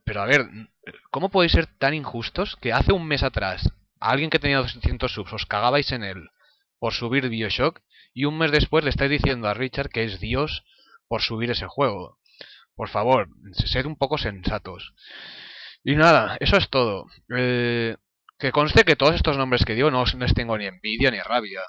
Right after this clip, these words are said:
Eh, de hecho, yo estoy suscrito a todos los nombres que he dicho, estoy suscrito a sus canales. Son grandes youtubers y,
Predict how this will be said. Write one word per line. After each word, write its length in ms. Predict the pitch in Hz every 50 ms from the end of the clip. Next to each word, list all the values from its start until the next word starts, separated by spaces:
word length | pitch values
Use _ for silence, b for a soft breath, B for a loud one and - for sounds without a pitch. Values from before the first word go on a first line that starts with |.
| - _ _
Eh, 260 | 101 104 98 98 98 98
de 80 | 107
hecho, 160 | 107 - -
yo 60 | 139 127
estoy 180 | - - 135
suscrito 400 | 117 - 123 - - 127 - -
a 160 | 151 127 107 - _ _ _ _
todos 160 | 143 156 170
los 120 | 170 156
nombres 280 | 147 139 131 127 120 -
que 80 | - 117
he 40 |
dicho, 300 | 117 135 147 - - 180
estoy 200 | 175 151 - 123
suscrito 280 | 110 120 110 - 120 -
a 60 | 127
sus 180 | - 120 107 -
canales. 460 | - 92 95 107 113 101 90 92 - _ _ _ - -
Son 180 | - 135 131
grandes 320 | 139 143 139 139 139 143 135
youtubers 640 | 120 123 117 - 123 127 135 147 170 190 196 - - _ _ _ _ _ _ _ _ _ _ _ _ _ _ _ _
y, 680 | - 135 123 120 117 113 110 110 110 110 110 107 101